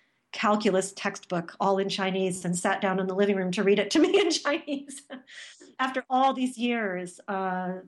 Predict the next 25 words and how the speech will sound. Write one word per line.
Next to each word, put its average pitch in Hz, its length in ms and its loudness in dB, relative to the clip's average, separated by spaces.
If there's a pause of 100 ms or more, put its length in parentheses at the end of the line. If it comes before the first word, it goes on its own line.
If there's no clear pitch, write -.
(120)
still 214 300 0
able 208 300 4
to - 180 -2
read 196 300 4
those, 180 500 -2
those 180 180 -2
characters. 175 840 -2
Um, 175 360 6 (120)
so - 140 -2
that's 262 120 2
one 294 120 6
of 233 80 4
the 233 60 6
more 220 160 6
remarkable 196 800 4
experiences 180 1080 -4
I've 175 200 0
had. 175 420 0
And 180 160 -4 (680)
maybe 277 180 6
just 294 240 0
one 269 200 4
more 254 220 6
would 226 220 0
be 202 560 4